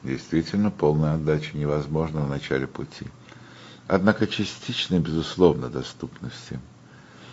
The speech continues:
И со временем это придет к совершенному подчинению.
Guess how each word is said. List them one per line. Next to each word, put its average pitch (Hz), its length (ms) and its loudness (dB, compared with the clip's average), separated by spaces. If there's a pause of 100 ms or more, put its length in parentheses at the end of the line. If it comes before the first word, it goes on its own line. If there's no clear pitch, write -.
(180)
И 69 80 -4
со 64 240 0
временем 90 500 4
это - 140 -6
придет 65 460 -2
к - 100 -16
совершенному 65 720 -4
подчинению. - 580 -10